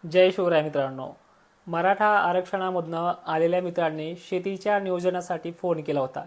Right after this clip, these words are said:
की आमच्या फवारण्या आणि बरेचसे कामं खोळंबली आहेत, तर आम्हाला काही संधी मिळेल का? तर साहजिकच आहे, दिनांक पाच तारखेपासून मराठवाड्यामध्ये पावसाला थोडी उघडीप मिळते आहे. चार ते पाच दिवसासाठी थोडी बरी आहे.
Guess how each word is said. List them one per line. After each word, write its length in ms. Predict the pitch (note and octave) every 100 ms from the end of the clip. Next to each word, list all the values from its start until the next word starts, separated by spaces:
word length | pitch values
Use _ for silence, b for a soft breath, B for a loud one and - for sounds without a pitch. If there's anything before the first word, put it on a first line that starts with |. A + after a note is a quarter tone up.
| -
की 60 | E3
आमच्या 320 | D#3+ E3 F3+
फवारण्या 680 | F3+ F3 D#3 D#3+ E3 E3 D3 b b b b -
आणि 240 | D#3+ F3+
बरेचसे 480 | F3 E3+ F#3+ G3+ G#3+
कामं 360 | G#3 E3+ E3+ F3+ -
खोळंबली 400 | F3 E3 E3+ E3
आहेत, 260 | D#3 E3+ F3
तर 60 | F3+
आम्हाला 240 | E3+ E3+
काही 160 | F3+ F#3
संधी 440 | - E3+ F3 F#3+
मिळेल 260 | G3 G3 F3
का? 220 | D3 C#3+ - b b b b
तर 80 | F#3
साहजिकच 580 | F3+ G3+ F3 G3 G#3+ G#3
आहे, 360 | F#3+ F3 G3 G#3 b b b E3+
दिनांक 460 | F#3 F#3+ G#3 G#3+
पाच 540 | A3+ - G3+ G3+ A3 -
तारखेपासून 720 | G3 F#3+ G3 F#3 F3 F#3+ F#3
मराठवाड्यामध्ये 1000 | F#3 E3+ F3+ G3 G3 F3 E3+ E3+ E3+ F3
पावसाला 680 | - F3 E3 E3 E3+ E3+ F3
थोडी 220 | F3 F3
उघडीप 500 | F3+ F3 E3 F#3+ G#3
मिळते 280 | F#3 E3+ E3+
आहे. 280 | D#3+ D#3 F3
चार 320 | - E3+ D3+ D#3+
ते 60 | F3+ -
पाच 240 | F#3 G3 F#3+
दिवसासाठी 540 | F3+ F3+ D#3+ D#3 F#3
थोडी 340 | - _ F#3+
बरी 260 | F#3+ G3+ F3+
आहे. 280 | C#3 -